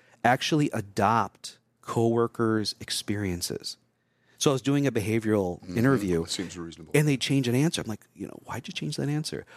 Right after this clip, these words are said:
Speaker 1: "Oh, because I answered it based on what my coworker went through." And I'm like,
Speaker 2: Mm-hmm.
Speaker 1: "Whoa, that's fascinating."
Speaker 2: Mm-hmm.
Speaker 1: Um, and so that, that, you know, I spent a lot of time over in the sociology and psychology departments. I almo-, I have, like, one credit away from a minor in both. Um,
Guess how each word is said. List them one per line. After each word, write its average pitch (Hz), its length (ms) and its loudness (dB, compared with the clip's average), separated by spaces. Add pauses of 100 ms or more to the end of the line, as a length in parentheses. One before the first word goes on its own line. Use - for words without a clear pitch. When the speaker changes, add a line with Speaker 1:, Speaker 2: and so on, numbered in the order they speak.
(140)
Speaker 1:
"Oh, 156 60 6
because 147 240 2
I 147 60 2
answered 131 360 2
it 117 80 -2
based 117 280 2
on 110 280 0 (140)
what 107 220 0
my 92 100 -2
coworker 90 520 -4
went 62 220 -12
through." - 180 -18
And 90 80 -8
I'm 98 100 -4
like, 85 160 -4
Speaker 2:
Mm-hmm. 90 220 -16
Speaker 1:
"Whoa, 123 240 2
that's 156 240 -2
fascinating." 95 640 -2
Speaker 2:
Mm-hmm. 98 440 -10 (280)
Speaker 1:
Um, 87 320 2 (200)
and 135 180 2
so 147 240 2
that, 147 420 0 (360)
that, 147 320 2 (120)
you 120 220 0
know, - 80 0
I 139 80 6
spent 151 220 2
a 135 40 2
lot 120 140 4
of 117 80 -2
time 123 220 2
over 107 260 4
in 104 60 4
the 90 80 0
sociology 92 560 0
and 90 100 -2
psychology 90 480 -2
departments. 117 640 0
I 151 120 2
almo-, 190 300 4
I 151 40 2
have, 175 100 2
like, 170 140 0
one 143 280 2
credit 175 320 2
away 139 180 2
from 147 160 0
a 120 60 2
minor 107 360 4
in 107 80 2
both. 98 280 2 (540)
Um, 170 380 2